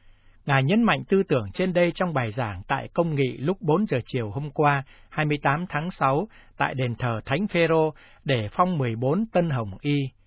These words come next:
Buổi lễ diễn ra tại đền thờ Thánh Phêrô dưới hình thức một buổi phụng vụ.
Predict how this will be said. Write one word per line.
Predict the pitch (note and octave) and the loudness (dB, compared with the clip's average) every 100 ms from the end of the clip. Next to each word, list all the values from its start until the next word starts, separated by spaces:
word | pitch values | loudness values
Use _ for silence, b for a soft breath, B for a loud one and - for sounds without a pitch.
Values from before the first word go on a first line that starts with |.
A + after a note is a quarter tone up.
| - - - - - - - | -20 -20 -20 -20 -20 -20 -2
Buổi | D3 C3+ | 2 4
lễ | B2+ F3+ F3 | 4 2 2
diễn | G3 A3 | 2 2
ra | G3 F#3 - | 2 0 0
tại | - | -2
đền | B2+ A#2 | -2 -2
thờ | - A2+ G#2+ | -4 -4 -4
Thánh | D3+ G3+ | -4 -2
Phêrô | F#3 E3+ D#3+ D#3 D3+ | 0 0 2 2 2
dưới | E3+ | 0
hình | E3 C3 A2+ | 0 -2 -2
thức | A3 G#3+ | -2 -2
một | C3+ C3 | -4 -4
buổi | A#2 F#2+ | -4 -6
phụng | - C#3+ A2+ | -4 -4 -2
vụ. | C3 A#2 | -2 -2